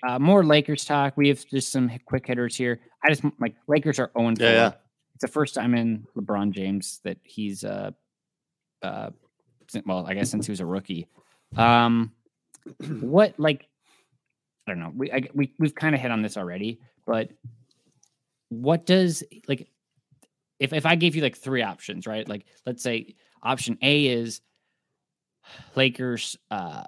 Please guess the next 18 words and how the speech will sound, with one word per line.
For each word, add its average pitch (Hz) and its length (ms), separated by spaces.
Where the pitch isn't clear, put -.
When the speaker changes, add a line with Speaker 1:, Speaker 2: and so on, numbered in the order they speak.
Speaker 1:
struggle 123 560
this 120 200
season 117 680
and 98 580
they 101 140
miss 101 240
the - 100
playoffs, 87 800
but, 95 220
like, 90 180
w-, 95 200
w-, 85 180
you 92 60
know, 67 80
whatever. 62 320
B 131 320
is 107 300
they 101 340